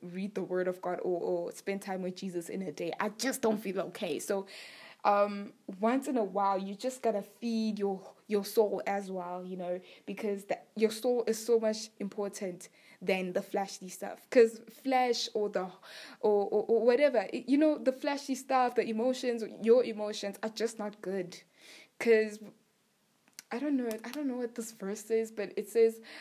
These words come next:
um, "Guard your heart because all the courses of forces," I don't know, "courses of life, that's where they come from," something like that. That's why we always have to guard our hearts and everything like that. But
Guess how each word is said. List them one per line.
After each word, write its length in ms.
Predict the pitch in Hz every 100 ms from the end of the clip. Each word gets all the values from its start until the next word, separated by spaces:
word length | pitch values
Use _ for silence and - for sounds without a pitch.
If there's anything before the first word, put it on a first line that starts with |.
| - - -
um, 360 | 202 196 196 196
"Guard 260 | 196 214 214
your 120 | 196
heart 320 | 196 196 185
because 500 | 196 - 208 190 190 _ - _ -
all 580 | 220 214 214 214 214 220 _ _ _ _ _ _
the 600 | 190 190 185 185 180 - - _ _
courses 580 | - 220 208 214 202 196 202
of 340 | 190 190 185 185 _ _ _ _ _ _ _ _ _ _ _ _ _
forces," 480 | _ 285 269 285 233
I 80 | -
don't 120 | 294
know, 140 | 311 269
"courses 560 | - 294 294 302 285
of 220 | 233 214 190
life, 480 | 185 202 202 202
that's 260 | - 220 220
where 140 | 202
they 160 | 196 180
come 240 | 180 190
from," 320 | 202 170 151 -
something 340 | 220 220 233
like 280 | 208 170 -
that. 420 | 170 175 214 - - - - - - 190 _ _ -
That's 240 | 220 247
why 180 | 233 208
we 140 | 208 196
always 280 | 214 220
have 120 | 220 220
to 120 | 202
guard 280 | 190 175 175
our 260 | 180 170 170
hearts 380 | 185 185 180
and 120 | 175 156
everything 440 | 180 180 180 175
like 180 | 165 165
that. 200 | 170 165
But 200 | 185